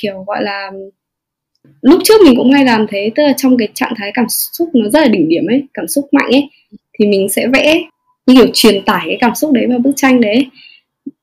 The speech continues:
Và xong rồi mọi người cứ bảo, kiểu, chẳng hạn như là nghệ thuật được làm ra từ nỗi đau ấy, kiểu, kiểu thế, nó hơi bị romanticize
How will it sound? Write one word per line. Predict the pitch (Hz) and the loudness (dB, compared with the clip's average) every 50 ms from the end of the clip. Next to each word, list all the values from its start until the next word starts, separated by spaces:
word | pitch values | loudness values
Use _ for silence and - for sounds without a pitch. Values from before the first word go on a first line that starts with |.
| _ _ _ - | _ _ _ -6
Và | 220 220 214 214 214 214 214 | -2 0 0 2 0 0 0
xong | - 277 262 | 0 2 2
rồi | 254 240 226 - | 4 2 2 0
mọi | - - 220 | -4 -4 -2
người | 226 220 220 220 | 0 0 0 0
cứ | - 294 311 | 0 0 0
bảo, | 285 277 233 196 190 - | 2 0 0 -2 -4 -8
kiểu, | - 165 165 | -8 -8 -8
chẳng | - 180 180 | -8 -8 -8
hạn | 196 214 - - 226 226 | -8 -6 -6 -4 -2 -2
như | 226 226 | -2 -2
là | 220 214 208 196 202 | -2 -6 -8 -8 -4
nghệ | 208 220 233 220 - | 0 0 0 2 0
thuật | 240 208 - - | -2 -2 -2 -4
được | 190 185 | -6 -4
làm | 196 202 196 202 | -2 -2 -2 0
ra | 214 226 226 226 | -2 -2 0 0
từ | 220 | 0
nỗi | 214 214 233 269 | 2 2 2 4
đau | 277 277 269 | 4 4 4
ấy, | 269 285 269 | 2 2 2
kiểu, | 247 214 - | 0 -4 -4
kiểu | - 180 165 170 - | -4 -6 -6 -6 -6
thế, | 208 202 202 220 240 | -8 -4 -2 0 0
nó | 254 233 214 | 0 2 2
hơi | 220 269 269 | 4 4 4
bị | 262 254 - - - _ - - 123 214 | 4 2 0 -2 -8 _ -12 -6 0 2
romanticize | 233 240 254 254 247 247 262 254 254 262 247 247 | 4 4 4 4 4 2 0 0 2 2 2 2